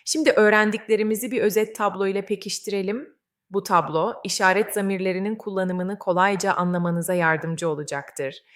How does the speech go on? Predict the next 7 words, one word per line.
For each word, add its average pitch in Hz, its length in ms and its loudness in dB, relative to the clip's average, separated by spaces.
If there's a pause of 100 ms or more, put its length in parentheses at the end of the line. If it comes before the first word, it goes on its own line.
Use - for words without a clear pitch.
(280)
Özetle, 202 800 0
this 233 240 0
ve 220 120 2
these 170 560 -4
yakındaki 180 500 0
şeyleri 156 460 2
belirtir. 139 680 -6